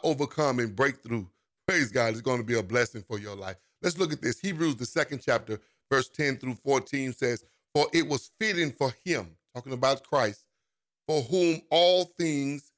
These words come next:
and by him are all things, amen, in bringing many sons to glory, to make the captain of their salvation perfect through suffering." Verse eleven, "For both he who sanctifies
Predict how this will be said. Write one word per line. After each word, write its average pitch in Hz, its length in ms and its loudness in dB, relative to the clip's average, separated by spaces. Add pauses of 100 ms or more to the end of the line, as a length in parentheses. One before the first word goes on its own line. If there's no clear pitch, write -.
(220)
and 131 200 -4
by 156 300 0 (140)
him 113 420 -4 (340)
are 123 220 0
all 143 280 2
things, 127 520 -6 (380)
amen, 135 380 -2 (100)
in 139 200 -2
bringing 143 460 -2
many 147 240 -2
sons 139 540 -4
to 131 100 -10
glory, 117 520 0 (720)
to 135 80 0
make 151 260 -2
the 127 120 -2
captain 170 640 -2
of 123 240 -4
their 165 180 2
salvation 117 800 -2 (160)
perfect 147 520 -4 (340)
through 123 140 -6
suffering." - 540 -4 (640)
Verse 123 220 -4
eleven, 127 460 0 (500)
"For 139 160 0
both 147 380 0 (100)
he 196 140 -6
who 170 240 -12
sanctifies 127 1080 -6